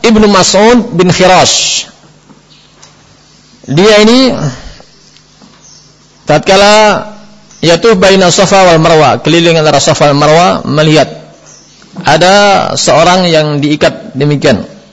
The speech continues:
Nah, diikat demikian, kemudian diarak orang ramai. Selanjutnya,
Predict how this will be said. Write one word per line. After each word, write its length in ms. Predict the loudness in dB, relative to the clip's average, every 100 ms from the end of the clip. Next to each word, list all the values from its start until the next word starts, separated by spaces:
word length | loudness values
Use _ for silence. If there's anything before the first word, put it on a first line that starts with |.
| _ _ _ _ _ _ _ _ _ _ _ _
Nah, 220 | -6 -4
diikat 320 | -4 -2 -2
demikian, 560 | 0 -2 0 0 0 -4 -10 -20 -20 -20 _ _ _ _ _ _ -20 -12 -6
kemudian 400 | 0 2 2 2
diarak 480 | 2 2 2 2 2
orang 180 | 0 2
ramai. 300 | 2 2 0 -4 -12 -20 _ _ _ _ _ _ -20 -20 -20 -20 -20 -20 _ _ _ _ _ _ _ _ _ _ _ _ _ -20 -10
Selanjutnya, 680 | -2 0 2 2 2 0